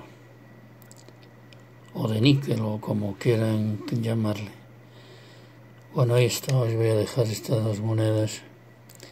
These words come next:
Como veréis, esta es del dos mil trece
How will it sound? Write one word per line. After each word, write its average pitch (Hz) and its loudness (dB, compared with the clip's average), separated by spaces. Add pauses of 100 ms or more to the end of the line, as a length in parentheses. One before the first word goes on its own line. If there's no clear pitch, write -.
(680)
Como 127 -4
veréis, 113 2
esta - 4
es 110 8
del 110 4
dos 104 0
mil 107 0
trece 117 2